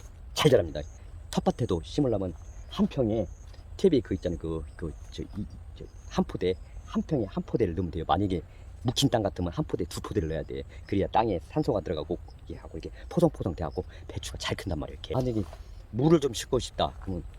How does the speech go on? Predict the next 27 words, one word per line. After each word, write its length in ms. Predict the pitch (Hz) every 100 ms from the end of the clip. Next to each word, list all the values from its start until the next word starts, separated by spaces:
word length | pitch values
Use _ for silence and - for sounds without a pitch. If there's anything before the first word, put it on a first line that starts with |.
| - -
무? 300 | 92 107 135 101 - - -
아이, 180 | - -
무는 400 | 87 110 160 117
그래도 280 | - 117 104
좀 220 | 98 90 - - - -
한 180 | - 180
고랑에 280 | 175 135
심으면은 500 | 95 139 147 135 90 80
그래도 220 | 95 92
한 180 | 95 147 - -
대충 320 | 104 - 101
한, 140 | 90 - - - - -
한, 300 | 98 90 78 - -
한 120 | 92
십 160 | 90 180
미터만 300 | 196 - 127
심어도 420 | - 143 123 85 -
식구대로 440 | - - 143 92
가을 280 | - 98 101
무 140 | 92 80
먹을 220 | 90 98
수 120 | -
있잖아요, 300 | 85 87 78
이게. 360 | 69 69 69 76
그러니까 280 | - 85 80 78 - -
무도, 340 | 107 110 135 101 - - - -
무는 580 | 120 147 127 131 113